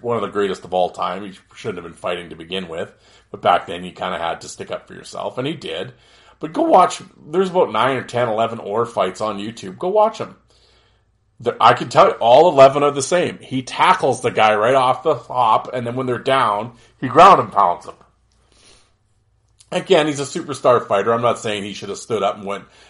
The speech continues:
you know, "We're gonna have fucking Morasti Bosse fight or anything." I'm not saying Bobby Orr should have fought like that. Not at all. But, but again, this, "Oh, Bobby, oh, ferocious fighter."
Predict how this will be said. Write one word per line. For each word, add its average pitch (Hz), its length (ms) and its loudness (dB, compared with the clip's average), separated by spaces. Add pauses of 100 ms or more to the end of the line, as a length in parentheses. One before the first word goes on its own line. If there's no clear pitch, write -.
(100)
you 123 80 -8
know, 98 120 0
"We're 101 140 -4
gonna 107 120 -2
have 101 180 2
fucking 104 240 -2
Morasti 90 580 -4
Bosse 85 480 0
fight 78 300 -10
or 78 120 -12
anything." 82 380 -14 (300)
I'm 123 100 -2
not - 180 0
saying 107 260 -6
Bobby 87 300 2
Orr 82 160 -6
should - 140 -12
have 69 80 -14
fought 85 300 -6
like 80 180 -14
that. 92 240 -4
Not 101 180 -6
at 110 100 -4
all. 98 360 -2 (240)
But, 123 400 -4
but 131 220 6
again, 110 640 -4 (440)
this, - 500 -2
"Oh, 123 280 4
Bobby, 101 500 2
oh, 131 220 6
ferocious 127 720 2
fighter." 95 520 -2